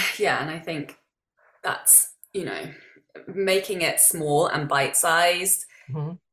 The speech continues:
Speaker 1: it's, um, you know, it is a, it's a skill to develop that. And so often when you're starting something, usually it's the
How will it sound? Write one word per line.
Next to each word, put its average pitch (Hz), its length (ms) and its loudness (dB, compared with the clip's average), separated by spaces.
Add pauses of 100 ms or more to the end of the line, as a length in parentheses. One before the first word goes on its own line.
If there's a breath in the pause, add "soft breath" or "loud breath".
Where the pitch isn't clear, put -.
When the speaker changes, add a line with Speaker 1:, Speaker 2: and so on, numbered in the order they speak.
(140)
Speaker 1:
it's, - 420 4
um, 139 680 0 (300)
you 233 100 0
know, 196 120 4
it - 100 4
is - 160 2
a, 147 240 0
it's 131 140 2
a 165 40 -4
skill - 440 2
to - 100 -6
develop 135 420 0
that. 262 300 4
And 165 100 -2
so 156 280 4
often 180 320 -4
when 156 200 -4
you're 143 420 0 (120)
starting 139 600 4
something, 220 460 2
usually 208 400 2
it's - 260 0
the 131 380 2